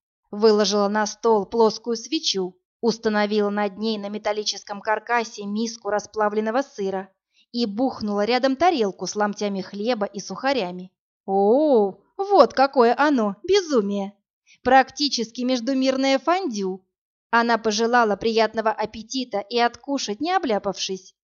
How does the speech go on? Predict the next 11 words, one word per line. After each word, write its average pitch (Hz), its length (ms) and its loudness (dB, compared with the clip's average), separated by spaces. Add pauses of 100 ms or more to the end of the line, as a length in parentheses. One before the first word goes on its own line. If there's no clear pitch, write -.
(360)
Я 202 240 0
взялась 208 400 0
за 233 140 2
вилку, 208 600 -4
нанизала 208 600 0
кусок 208 380 -4
хлеба 208 560 -4
и 226 80 0
опустила 208 600 -2
в 285 60 -4
миску. 196 560 -6